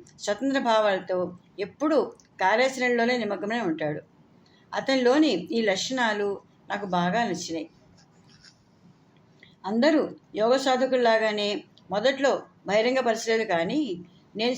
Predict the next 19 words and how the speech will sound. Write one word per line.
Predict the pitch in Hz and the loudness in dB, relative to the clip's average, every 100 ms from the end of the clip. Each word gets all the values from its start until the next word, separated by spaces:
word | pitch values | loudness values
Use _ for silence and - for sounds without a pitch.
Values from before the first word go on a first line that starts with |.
| 240 | 0
చాలాసార్లు | 214 220 214 240 285 | 2 2 2 0 0
అడిగాక | 226 208 208 175 175 175 - - _ - | 0 0 -2 0 -2 -2 -6 -16 _ -12
ఉద్యోగంలో | 202 196 277 277 | -6 0 2 2
సెలవు | 277 226 240 | 0 0 2
దొరికినప్పుడల్లా | 240 226 226 226 202 190 180 175 175 - _ - | 0 -2 -6 -6 -4 -2 0 -2 -4 -14 _ -4
తాను | 202 226 226 | 0 0 2
వెళ్ళి | 214 247 277 170 - _ - | 0 2 0 -2 -8 _ -6
తన | 220 190 | -4 0
గురువుగారిని | 196 254 262 262 | 2 2 2 0
కలిసి | 226 208 - | -2 -4 -4
వస్తూ | 233 233 247 | -6 -2 -2
ఉంటానని | 190 180 190 180 170 175 - _ - | -2 -2 -2 -2 -2 -6 -12 _ -4
మల్లిక్ | 220 247 277 208 | 0 0 0 -2
వెల్లడించాడు. | 180 170 151 151 143 147 _ _ _ _ _ _ _ _ _ _ _ _ _ _ _ _ _ - - - | -2 -2 -4 -6 -8 -8 _ _ _ _ _ _ _ _ _ _ _ _ _ _ _ _ _ -20 -10 -2
ఆయన | 247 285 | 2 4
గురువుగారైన | 226 269 311 294 285 262 190 - - - | 4 4 4 6 4 2 0 -4 -14 -16
సాహెబ్జీ | - - 190 240 240 233 254 | -8 0 2 2 0 0 0
మహారాజ్ | 214 226 226 220 202 | 0 2 4 2 2
గారు | 202 190 | 0 0